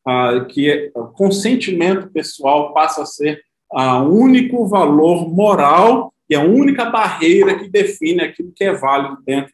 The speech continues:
do sexo, é o consentimento. É a única coisa que define o que é legítimo e o que é ilegítimo. E, obviamente, nós cremos que consentimento é óbvio que é importante, isso é um conceito bíblico,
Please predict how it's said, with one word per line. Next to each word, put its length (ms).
do 60
sexo, 540
é 120
o 140
consentimento. 840
É 80
a 40
única 260
coisa 240
que 80
define 380
o 80
que 100
é 80
legítimo 800
e 60
o 40
que 100
é 200
ilegítimo. 1000
E, 80
obviamente, 520
nós 240
cremos 320
que 100
consentimento 640
é 280
óbvio 580
que 100
é 140
importante, 640
isso 140
é 20
um 60
conceito 420
bíblico, 640